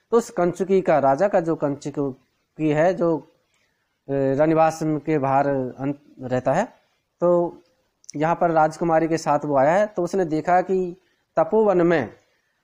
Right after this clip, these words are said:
जो सिपाही है उनके द्वारा उनको परेशान किया जा रहा है या उनका जो है तिरस्कृत कर, किया जा रहा है, जो वहाँ पर वो कटु शब्दों का प्रयोग कर रहे हैं। तो उन्होंने कहा,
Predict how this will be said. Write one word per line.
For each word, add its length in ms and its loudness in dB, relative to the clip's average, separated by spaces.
जो 560 2
सिपाही 460 0
है 60 4
उनके 320 0
द्वारा 520 2
उनको 320 0
परेशान 460 0
किया 180 0
जा 180 4
रहा 100 4
है 60 4
या 100 4
उनका 640 -2
जो 220 0
है 140 2
तिरस्कृत 460 -2
कर, 180 0
किया 280 0
जा 120 4
रहा 100 2
है, 80 0
जो 120 0
वहाँ 260 -2
पर 80 0
वो 120 0
कटु 260 -2
शब्दों 300 -2
का 120 0
प्रयोग 240 -4
कर 100 -4
रहे 100 -2
हैं। 80 -10
तो 140 0
उन्होंने 260 -2
कहा, 320 0